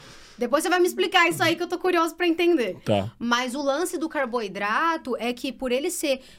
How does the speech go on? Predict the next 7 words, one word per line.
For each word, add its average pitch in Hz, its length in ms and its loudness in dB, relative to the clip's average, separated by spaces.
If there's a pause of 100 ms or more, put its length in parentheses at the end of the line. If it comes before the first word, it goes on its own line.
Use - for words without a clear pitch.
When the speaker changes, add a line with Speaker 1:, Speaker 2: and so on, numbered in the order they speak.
Speaker 1:
de 180 160 -4
alto 330 240 0
valor 240 300 -2
pro 220 140 -8
seu 185 240 -6
corpo, 220 640 -4 (320)
ele, 220 540 -2